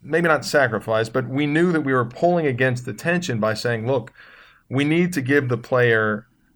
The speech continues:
the ability to counter more powerful aliens or bad situations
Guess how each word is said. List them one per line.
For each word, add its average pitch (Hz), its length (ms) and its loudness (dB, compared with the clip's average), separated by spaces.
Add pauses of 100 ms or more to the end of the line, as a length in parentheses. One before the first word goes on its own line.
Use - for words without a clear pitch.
(240)
the 131 100 0
ability 123 500 4
to 110 120 -8
counter 123 640 -2
more 123 340 4
powerful 117 560 0
aliens 104 680 -2
or 110 320 0
bad 127 760 2
situations 123 1120 0